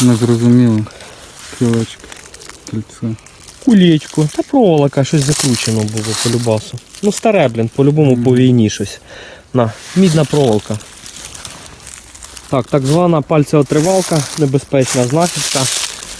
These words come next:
Speaker 2: Безпечна вона, коли мокра. Але тільки вона висихає, потер і остався без пальців. Це, коротше, взривак від гранати. Друга світова війна.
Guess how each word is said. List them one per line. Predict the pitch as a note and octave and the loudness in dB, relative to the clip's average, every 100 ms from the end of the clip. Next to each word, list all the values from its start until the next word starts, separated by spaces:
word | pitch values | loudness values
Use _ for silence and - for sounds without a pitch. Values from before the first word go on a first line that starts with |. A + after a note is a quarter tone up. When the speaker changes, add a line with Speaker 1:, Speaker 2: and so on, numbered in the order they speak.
| - - | -10 -2
Speaker 2:
Безпечна | C#3+ - G3 F#3+ F3+ D#3 | -2 0 0 0 0 0
вона, | D#3 E3+ E3+ | 2 2 0
коли | - D3 | 2 4
мокра. | D#3 D#3 C#3 - A2 F#2+ - - - - | 4 4 2 0 -6 -6 -10 -14 -18 -8
Але | B2 D#3+ | -4 -4
тільки | - D#3+ D#3+ | -4 -2 0
вона | D#3 D#3 | 2 2
висихає, | D3 C#3+ D3 - F#3+ G3 F3 D#3 - - - - - - - - - - - - | 0 0 -4 -2 0 2 0 -2 -10 -20 -20 -20 -20 -20 -20 -20 -20 -20 -20 -8
потер | - D#3+ F#3+ F3+ D3+ - - | -4 0 2 2 0 -8 -6
і | F3 | -2
остався | D#3+ - D#3 D3 | -2 0 -2 -2
без | C3+ C3 | -2 -2
пальців. | - G#2+ G2 G#2+ G2 | -2 -2 -2 -6 -6
Це, | C#3+ | -4
коротше, | D3+ D3 D3 | -2 0 -2
взривак | B2 C#3+ D#3 D#3 | -2 0 0 0
від | B2+ B2 | -2 0
гранати. | B2 A#2 G#2 - F#2+ - - - - - - - - - - - | 0 0 -2 -4 -14 -14 -20 -20 -20 -20 -20 -20 -20 -20 -18 -2
Друга | C3 C#3 C3+ | 2 4 2
світова | C3 B2 B2+ B2+ | -2 0 2 4
війна. | A#2 A2 G#2 F2+ | 4 2 0 -2